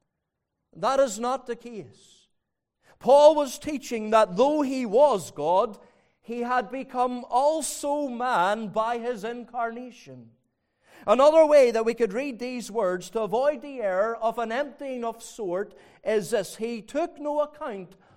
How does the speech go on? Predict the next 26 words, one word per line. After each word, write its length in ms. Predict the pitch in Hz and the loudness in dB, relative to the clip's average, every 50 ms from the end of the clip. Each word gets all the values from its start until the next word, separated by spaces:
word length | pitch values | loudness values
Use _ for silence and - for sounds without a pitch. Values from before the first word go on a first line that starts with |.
| _ _ - | _ _ -8
of 260 | 190 214 220 220 226 | -6 -4 -4 -6 -8
himself. 680 | 233 240 226 214 190 - - 262 233 208 147 113 - _ _ _ _ _ _ _ _ _ _ _ _ _ _ | -14 -16 -16 -16 -18 -14 -12 -12 -12 -12 -12 -16 -20 _ _ _ _ _ _ _ _ _ _ _ _ _ _
He 180 | _ 240 262 262 | _ -6 -4 -4
made 240 | 247 262 294 311 320 | -4 -4 -2 -2 -2
himself 560 | 320 302 - - - 294 277 285 285 285 269 | -2 -4 -6 -4 -2 0 2 2 2 2 0
of 200 | 262 240 - 220 | -2 -2 -2 -6
no 300 | 220 233 262 294 320 320 | -4 -2 0 0 2 2
reputation. 960 | 294 277 277 269 - 262 254 247 - 254 247 196 175 - - 214 208 196 196 - - - - _ _ _ | 2 2 2 0 -4 -10 -12 -10 -10 -10 -8 -8 -8 -8 -6 -4 -4 -4 -6 -12 -16 -20 -20 _ _ _
He 260 | - 254 247 247 240 | -4 -4 -2 -4 -6
took 380 | - - 294 339 349 339 320 | -4 -2 0 0 0 -2 -6
no 240 | 311 302 302 294 285 | -8 -6 0 2 2
account 560 | 294 294 294 - - 294 240 226 226 220 226 240 | 2 2 0 -6 -4 -4 -4 -4 -6 -8 -6 -4
of 280 | 233 226 226 180 185 | -2 -2 -4 -6 -8
what 260 | 190 220 247 262 262 262 | -8 -6 -6 -4 -4 -6
he 80 | 254 | -8
was. 340 | 233 220 214 202 180 139 113 113 110 _ _ _ _ _ _ _ _ _ _ _ _ _ _ _ _ _ _ _ _ _ _ _ _ _ _ _ _ _ - | -8 -6 -6 -6 -6 -8 -12 -18 _ _ _ _ _ _ _ _ _ _ _ _ _ _ _ _ _ _ _ _ _ _ _ _ _ _ _ _ _ _ -6
Now, 160 | 156 180 214 | -4 -4 -4
since 320 | 214 - 294 320 311 - - | 0 0 0 0 0 -4 -6
these 260 | 285 269 254 190 226 | -6 -6 -6 -6 -4
words 360 | 269 262 247 220 202 160 - | 0 2 2 2 0 -2 -2
have 200 | 208 208 180 170 | -2 -2 0 0
reference 580 | 214 262 269 254 - 220 208 196 190 - - - | -2 -2 -2 -4 -6 -8 -8 -8 -8 -12 -16 -14
to 120 | - 214 | -12 -8
the 120 | 208 214 | -8 -4
one 260 | 196 233 247 240 226 202 | -2 -2 -4 -4 -6 -10
described 720 | 202 185 - - _ 233 240 226 214 202 190 180 151 | -12 -14 -16 -16 _ -6 -6 -4 -4 -6 -8 -10 -12